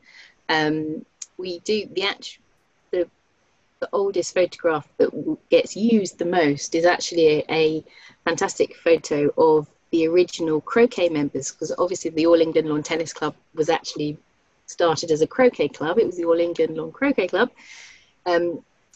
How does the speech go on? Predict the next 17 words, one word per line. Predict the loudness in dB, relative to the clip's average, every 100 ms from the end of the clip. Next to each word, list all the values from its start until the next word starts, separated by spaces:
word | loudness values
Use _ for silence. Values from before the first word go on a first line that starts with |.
| _ _ _ _ _ _ _
All | 2 4
England | 4 0 0
Croquet | 2 2 2
Club, | 2 0 0
sorry. | 2 4 2 -4 -4
And, | -2 -2 -6 -6
um, | 0 0 -2 -8 -16 _ _ _ _ _ _ _ -4
we | -2
have | 0 -2
a | -4 -12 _ -20 -6
fabulous | -2 -2 0 -2 2
photo | 2 2 0 0 0
of | 2 0 -2 _ _ _ _ _ _ _ _ _ _ _ _ -20 -8
members | -2 0 2 2
of | 0
the | 2 2
original, | 2 0 -2 -4 -4